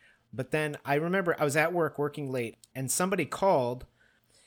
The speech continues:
and they said, "Hey, uh, you know, we're, we're, we're selling cell phone service." And I'm like, "Oh, I don't have one." And he goes, "Hey, uh, I'll get you a cell phone. You know, which one do you want?" And all this, he, he set me up for a plan and all this stuff. That's how I got my first cell phone. And I remember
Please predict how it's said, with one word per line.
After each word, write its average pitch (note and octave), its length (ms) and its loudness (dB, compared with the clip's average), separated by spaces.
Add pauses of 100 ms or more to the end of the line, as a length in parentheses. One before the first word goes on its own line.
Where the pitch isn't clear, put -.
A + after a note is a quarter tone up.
(180)
and D3 100 -6
they C#3 60 0
said, D3+ 240 0
"Hey, G3+ 400 2
uh, C3+ 180 4
you D#3 120 0
know, C3+ 200 -2
we're, C#3 200 -4
we're, F3 280 -2
we're E3 180 -2
selling F3 360 0
cell F3 240 2
phone D3 260 -2
service." G#2+ 560 -6 (460)
And D3+ 100 -2
I'm E3 60 -2
like, E3 200 0
"Oh, A#3+ 140 6
I - 120 6
don't C4+ 140 0
have C#3 220 -2
one." C3+ 160 -4
And F3 80 -4
he E3 80 -4
goes, D#3 160 0
"Hey, G3+ 400 0 (280)
uh, B2 140 -6
I'll D#3+ 300 -6
get A#3 220 0
you F#3+ 60 4
a - 40 0
cell F#3 220 2
phone. G3 440 -6
You F#3+ 80 -2
know, E3 80 2
which F#3 240 -2
one A3 120 0
do G3 60 -4
you E3+ 80 -4
want?" G#3 260 0
And E3 60 -6
all F#3+ 120 0
this, G3 240 -2 (280)
he, F#3+ 200 -4
he E3 180 0
set F#3+ 280 2
me F#3+ 80 0
up F3+ 120 -4
for D#3+ 120 2
a D3 40 0
plan E3+ 320 -2
and D#3 80 -4
all D3 100 -4
this D3 140 -4
stuff. B2+ 160 -6
That's D#3 180 0
how E3 100 2
I D3+ 80 2
got C#3 140 -4
my C3+ 100 -4
first B2+ 260 -6
cell A#2 160 -4
phone. G2 260 -12
And B2 160 -6
I C3+ 40 -2
remember D#3 440 0